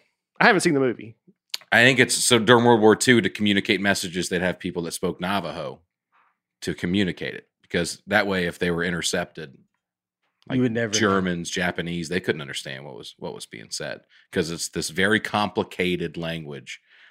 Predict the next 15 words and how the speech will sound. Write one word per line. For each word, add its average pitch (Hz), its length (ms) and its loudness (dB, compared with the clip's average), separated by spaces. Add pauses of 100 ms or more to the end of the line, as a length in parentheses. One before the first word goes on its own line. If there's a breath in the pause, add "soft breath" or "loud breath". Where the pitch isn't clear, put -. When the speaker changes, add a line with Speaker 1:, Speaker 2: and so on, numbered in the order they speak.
(140 soft breath)
Speaker 2:
that's 80 200 -4
only 90 460 -2
exists 87 560 -2
in 76 100 -10
this 78 120 -6
small 85 360 -2
corner 82 360 -6
of 67 100 -16
the 69 80 -14
world 78 360 -8
they 65 120 -14
had 67 120 -16
no 71 140 -14
exposure 76 500 -10
to. - 280 -14